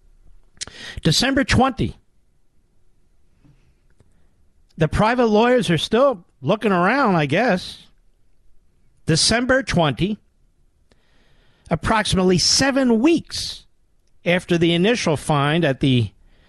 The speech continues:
Biden Institute for a Mental Derangement, they inform the,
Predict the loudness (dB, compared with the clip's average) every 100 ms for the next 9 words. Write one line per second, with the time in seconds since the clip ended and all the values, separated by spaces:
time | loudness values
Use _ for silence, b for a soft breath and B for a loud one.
0 | b b b b b -4 -2 0 -2 0
1 | -2 0 -4 0 0 0 -2 -2 0 2
2 | 2 0 -2 0 0 2 0 0 -2 -4
3 | _ _ _ _ _ _ _ _ _ _
4 | _ _ _ _ _ _ _ _ _ _
5 | _ _ _ _ _ _ _ _ _ _
6 | _ _ _ _ _ _ _ _ -20 -20
7 | _ _ _ _ _ -2 0 0 0 0
8 | 2 2 2 2